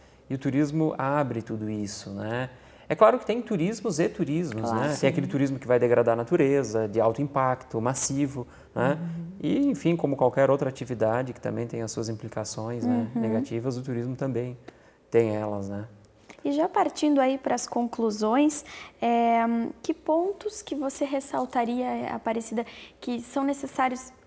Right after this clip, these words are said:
Speaker 2: serem melhorados, é, pra que esse, esse turismo pedagógico se estabeleça de uma forma mais... Vocês falaram um pouco da questão das políticas, né?
Speaker 3: Sim.
Speaker 2: É, além disso, talvez,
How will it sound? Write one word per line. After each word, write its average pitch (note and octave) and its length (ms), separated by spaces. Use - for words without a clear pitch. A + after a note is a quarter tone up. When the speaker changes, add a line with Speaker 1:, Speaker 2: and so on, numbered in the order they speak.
Speaker 2:
serem C#4 380
melhorados, B3 1000
é, G#3+ 300
pra A3+ 220
que B3 180
esse, B3+ 260
esse A#3+ 400
turismo B3+ 400
pedagógico B3 640
se - 140
estabeleça C4 800
de G#3+ 80
uma A3+ 160
forma A3+ 420
mais... A3 400
Vocês C#4 220
falaram C#4+ 300
um C#4 40
pouco C#4+ 160
da A#3 120
questão C4 260
das B3 140
políticas, B3+ 640
né? B3+ 240
Speaker 3:
Sim. F3 340
Speaker 2:
É, A#3+ 220
além D#4 380
disso, C#4 480
talvez, B3 500